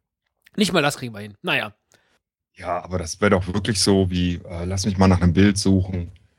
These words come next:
Speaker 2: Ähm, <laughs> wenn jemand eh schon, wenn jemand eh schon, äh, ja, genau, sagen wir mal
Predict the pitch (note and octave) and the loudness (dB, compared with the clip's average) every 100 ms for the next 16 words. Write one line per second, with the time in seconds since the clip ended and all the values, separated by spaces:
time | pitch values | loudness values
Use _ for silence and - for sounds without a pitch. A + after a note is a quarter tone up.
0 | _ _ - E2 E2 D#2+ D#2 - _ _ | _ _ -2 0 2 0 -4 -14 _ _
1 | _ _ _ _ _ _ _ _ - - | _ _ _ _ _ _ _ _ -10 -6
2 | F#2+ G#3+ - A#4 _ _ _ E3 - - | -6 -8 -20 -20 _ _ _ -4 -4 -4
3 | C3 - - - - - A2 G#2+ A#2 A2 | -4 -4 -6 -2 -2 0 4 4 6 2
4 | - C3+ - C3 A2+ - - - A2+ B2+ | 2 2 4 4 2 -4 -6 2 4 4
5 | A#2+ - C3+ C3 A#2 A2 G2+ - - G#2 | 2 0 -2 0 0 -2 -4 -10 -8 -4
6 | F#2+ F2+ - _ _ _ _ _ _ _ | -2 -4 -8 _ _ _ _ _ _ _
7 | _ _ _ _ _ _ _ _ _ _ | _ _ _ _ _ _ _ _ _ _
8 | - - - A2+ F#2 E2+ B2 C#3+ A#2 G#2 | -4 -2 2 2 2 2 2 2 2 0